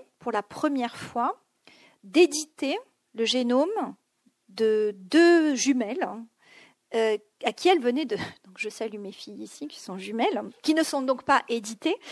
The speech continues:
<laughs> euh, qui, euh, donc venaient de, de créer,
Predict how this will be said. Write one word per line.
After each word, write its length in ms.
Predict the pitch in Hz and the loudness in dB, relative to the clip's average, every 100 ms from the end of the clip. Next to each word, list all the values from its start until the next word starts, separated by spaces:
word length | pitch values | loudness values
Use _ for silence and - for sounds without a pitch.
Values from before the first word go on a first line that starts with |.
| - - - | -14 -8 4
<laughs> 840 | 349 330 - 339 - - - - 294 - 330 285 - 294 - 523 - - - - - 320 - _ - | 8 8 8 6 6 4 4 6 4 4 -2 -4 -6 -8 -4 -4 -4 -8 -10 -12 -14 -14 -16 _ 4
euh, 680 | 285 269 269 262 269 254 240 _ | 6 8 8 6 6 4 2 _
qui, 320 | - 320 320 | -4 2 6
euh, 220 | 285 247 226 | 8 8 8
donc 300 | 320 403 277 | 6 4 2
venaient 480 | 254 269 302 330 | 0 0 0 -2
de, 180 | 247 262 | 0 -2
de 120 | 226 220 | -2 -6
créer, 520 | - 359 381 370 | 0 4 6 6